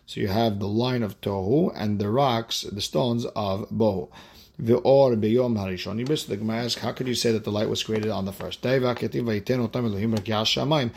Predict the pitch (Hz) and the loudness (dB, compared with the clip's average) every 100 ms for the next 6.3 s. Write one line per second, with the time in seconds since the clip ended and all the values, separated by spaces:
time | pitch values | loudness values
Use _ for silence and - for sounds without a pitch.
0 | - - - 90 90 104 107 113 113 117 | -12 -20 -12 -4 -2 -2 -4 0 2 4
1 | 104 117 120 110 107 101 98 110 110 120 | 4 2 2 2 0 -2 -2 0 0 0
2 | 127 139 139 151 - 107 107 107 147 131 | 0 2 2 2 0 0 0 -2 2 2
3 | 131 - - - - 113 110 - 107 104 | 2 -4 -20 -6 2 4 2 0 0 0
4 | 120 117 123 107 - 120 113 104 113 98 | 0 -2 -4 -6 -2 0 0 0 -2 -2
5 | 117 117 120 110 107 104 113 110 180 180 | -2 0 0 0 0 0 -2 2 4 4
6 | - 117 78 | 2 -4 -4